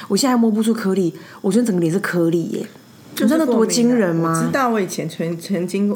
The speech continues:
Speaker 2: 全身都这样。
Speaker 1: 天哪！哎，你后来，可是你都没有吃药吗？
Speaker 2: 有啊，那，那时候小时候那有啊，因为我那个是，我记得我大概中学的时候吧，反正就吃芒果，然后就被诱，
Speaker 1: 哦。
Speaker 2: 诱发了，然后全身这样啊。那时候妈妈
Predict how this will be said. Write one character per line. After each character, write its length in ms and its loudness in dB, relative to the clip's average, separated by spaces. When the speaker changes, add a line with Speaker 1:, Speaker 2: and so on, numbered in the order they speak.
Speaker 2:
全 360 -4
身 320 -4
都 140 -8
这 180 -6
样。 160 -10
Speaker 1:
天 360 0
哪！ 500 0
哎， 180 0
你 280 4
后 140 0
来， 80 0
可 100 -2
是 120 2
你 80 2
都 100 2
没 80 2
有 80 0
吃 280 -2
药 220 0
吗？ 140 -2
Speaker 2:
有 80 0
啊， 160 0
那， 100 0
那 160 -2
时 120 -6
候 60 0
小 200 -4
时 100 -8
候 100 -2
那 160 -2
有 220 -4
啊， 240 -8
因 120 -2
为 80 0
我 140 -2
那 140 -2
个 80 0
是， 280 -4
我 100 -6
记 160 -4
得 180 -2
我 140 -2
大 120 -4
概 300 -2
中 320 -6
学 220 -8
的 120 -8
时 120 -10
候 120 -6
吧， 240 -8
反 180 -4
正 120 -2
就 80 -6
吃 500 -4
芒 340 -4
果， 320 -8
然 140 -4
后 140 0
就 80 -2
被 240 -2
诱， 160 0
Speaker 1:
哦。 200 -4
Speaker 2:
诱 220 -4
发 300 -4
了， 220 -8
然 120 -6
后 100 -2
全 300 -6
身 240 -4
这 60 -6
样 160 -6
啊。 100 -6
那 140 0
时 100 -4
候 60 -4
妈 100 -2
妈 240 -6